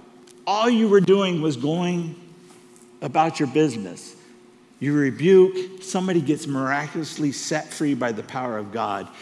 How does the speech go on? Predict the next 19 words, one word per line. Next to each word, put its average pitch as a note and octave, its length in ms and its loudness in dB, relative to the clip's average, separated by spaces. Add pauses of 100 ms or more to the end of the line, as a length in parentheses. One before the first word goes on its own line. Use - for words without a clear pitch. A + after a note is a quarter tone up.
(160)
and C3 100 -8
everybody B2 440 -4
can A#2+ 160 -6
only A2+ 240 -6
see G2+ 480 -10 (180)
negative G2 480 -8
from F2 380 -16
that. - 180 -20 (1700)
Why? A2+ 360 -6 (1500)
They C#3+ 80 -4
couldn't C#3+ 380 -6
control A#2+ 760 -4 (100)
or A#2 240 -10 (1800)
that A#2 220 -8
person B2 360 -8
any G2+ 200 -12
longer. G2+ 340 -12 (1300)
They B2+ 160 -6
lost C3+ 640 -10